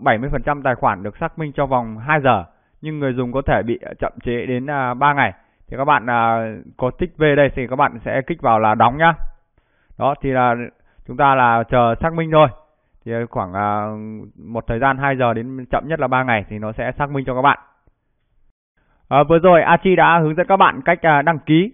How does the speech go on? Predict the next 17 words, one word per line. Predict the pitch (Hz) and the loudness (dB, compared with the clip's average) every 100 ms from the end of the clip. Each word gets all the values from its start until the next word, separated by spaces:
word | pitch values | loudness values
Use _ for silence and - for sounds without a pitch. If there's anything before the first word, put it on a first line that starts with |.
| - | -6
cũng | 147 139 | -8 -4
như | 175 | 0
là | 147 127 117 | 2 4 2
K | 110 | 2
E | 156 147 156 | 4 4 2
C | - 170 147 | 2 2 2
cái, | 131 131 | 0 0
à, | 147 151 139 | 0 -2 0
sàn, | 143 127 117 | 0 2 2
à, | 113 | 0
Binance. | 113 139 151 151 - _ _ _ _ _ _ | 4 4 4 2 0 _ _ _ _ _ _
À, | 123 120 120 - _ | -2 -2 -2 -8 _
tuy | 185 202 | 2 4
là | 180 | 4
nó | 143 143 165 | 4 4 4
cũng | 185 185 | 0 -6
là | 196 135 117 110 | 2 4 4 2